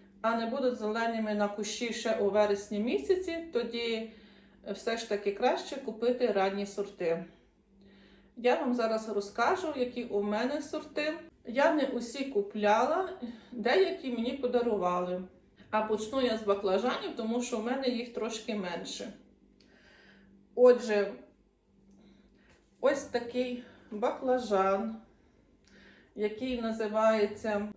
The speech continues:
Галіне чи Галіне, не знаю, як правильно. Це гібрид, і він, е,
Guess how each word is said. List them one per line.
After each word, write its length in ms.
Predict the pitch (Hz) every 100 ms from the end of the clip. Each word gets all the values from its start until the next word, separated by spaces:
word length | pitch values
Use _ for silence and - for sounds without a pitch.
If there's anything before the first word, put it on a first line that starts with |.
| 196
Галіне 640 | 196 208 208 233 277 277 277
чи 120 | - 196
Галіне, 800 | 208 202 196 202 214 247 294 311 - -
не 160 | 220
знаю, 480 | 220 196 190 202 240
як 240 | 269 269
правильно. 640 | - 285 285 285 277 285 294 - - - - - _ _ _ _
Це 340 | - 247 247 240
гібрид, 640 | 220 196 208 208 196 214 - - -
і 100 | 240
він, 300 | 220 262 254
е, 200 | 233 220